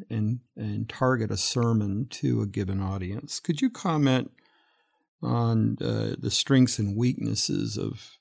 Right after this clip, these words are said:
the fallen condition focus, maybe to help us target the gospel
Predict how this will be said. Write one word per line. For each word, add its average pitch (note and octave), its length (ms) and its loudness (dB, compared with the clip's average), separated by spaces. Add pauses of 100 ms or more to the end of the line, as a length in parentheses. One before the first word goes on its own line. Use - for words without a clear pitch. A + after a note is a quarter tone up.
(120)
the F#2+ 160 -6
fallen G#2 560 0
condition G#2 800 -4
focus, - 560 -4
maybe A2 260 -2
to G#2+ 100 -4
help A#2 360 -2
us G#2 180 -2
target A2 520 -6
the G2+ 60 -6
gospel F#2+ 760 -4